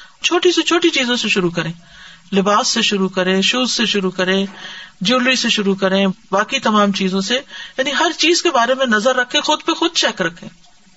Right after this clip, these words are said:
کیونکہ عورت جب زیادہ کا مطالبہ کرتی ہے تو پھر مرد حرام میں بھی پڑتا ہے، یا پھر اس کی خواہشات پوری نہیں ہوتی تو وہ پھر خود کام کو نکل جاتی۔ جب خود کام کو نکل جاتی تو آپ خود سوچیں کہ پھر اس کے فرائض، اس کی نمازوں سے لے کے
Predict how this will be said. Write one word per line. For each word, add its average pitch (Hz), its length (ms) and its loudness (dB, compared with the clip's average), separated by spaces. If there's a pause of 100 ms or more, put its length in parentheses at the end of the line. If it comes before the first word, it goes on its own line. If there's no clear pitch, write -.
(440)
کیونکہ 269 180 -2
عورت 269 360 2
جب 320 120 0
زیادہ 226 320 2
کا 330 120 0
مطالبہ 240 360 2
کرتی 247 260 -2
ہے 269 60 -4
تو 269 60 -8
پھر 262 160 0
مرد 226 240 0
حرام 208 260 2
میں 262 140 0
بھی 277 80 -8
پڑتا 180 300 -4
ہے، 175 40 -10 (540)
یا 202 160 2
پھر 233 180 0
اس 226 200 0
کی 240 180 0 (300)
خواہشات 226 520 0
پوری 262 180 2
نہیں 277 140 2
ہوتی 277 180 0
تو 220 120 -2
وہ 190 100 4
پھر 180 160 0
خود 196 240 0
کام 226 260 2
کو 240 100 -2
نکل 240 280 0
جاتی۔ 220 340 -2 (460)
جب 196 180 2
خود 285 200 0
کام 269 260 4
کو 285 80 2
نکل 277 280 2
جاتی 285 280 2
تو 208 140 0
آپ 185 160 0
خود 233 140 -6
سوچیں 233 340 -2 (440)
کہ 220 80 -2
پھر 226 140 0
اس 233 160 0
کے 233 80 -2
فرائض، 208 460 2
اس 214 100 -2
کی 220 120 -4
نمازوں 190 400 2
سے 214 120 -4
لے 196 200 2
کے 240 180 -4